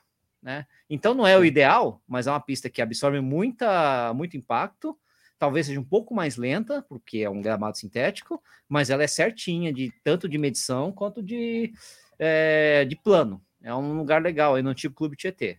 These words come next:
Speaker 1: né? Agora, é, São Paulo é isso, né? E aí tem os clubes, mas é outra história. Eu
Speaker 2: É.
Speaker 1: mesmo faço meus treinos na volta do Jamil ali, pô,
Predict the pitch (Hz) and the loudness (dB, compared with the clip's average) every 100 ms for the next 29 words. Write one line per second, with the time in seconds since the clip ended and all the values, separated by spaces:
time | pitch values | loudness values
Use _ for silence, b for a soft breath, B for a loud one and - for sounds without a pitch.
0 | _ 104 110 107 101 101 107 107 95 95 | _ -14 -12 -10 -10 -4 -4 -2 -6 -8
1 | _ _ _ _ _ - - _ b b | _ _ _ _ _ -16 -16 _ b b
2 | b b - 202 269 320 - 330 440 269 | b b -6 0 4 4 8 8 8 6
3 | - 175 151 135 123 139 294 - 294 208 | 4 0 0 2 2 0 -4 -4 0 2
4 | 240 117 104 101 98 123 135 - 131 170 | 0 -4 -6 -8 -8 -8 -8 -6 2 2
5 | 147 98 156 220 175 233 170 156 160 - | 2 4 6 8 6 4 0 0 0 2
6 | 147 196 226 185 220 233 214 254 151 160 | 0 2 0 2 2 0 -2 0 0 0
7 | 117 135 - 92 | -2 -4 -10 -16